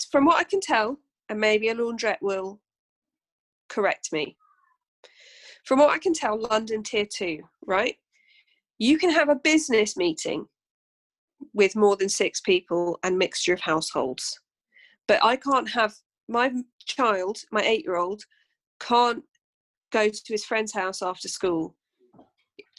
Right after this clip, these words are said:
even though he's been with that friend all day at school. He can't go for a play date. You can play netball and,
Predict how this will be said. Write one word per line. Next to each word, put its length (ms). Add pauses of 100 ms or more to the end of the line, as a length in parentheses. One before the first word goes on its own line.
even 240
though 120
he's 340
been 280
with 120
that 220
friend 220
all 80
day 400
at 180
school. 440 (680)
He 200
can't 300
go 120
for 160
a 40
play 240
date. 360 (1900)
You 180
can 120
play 240
netball 720 (840)
and, 500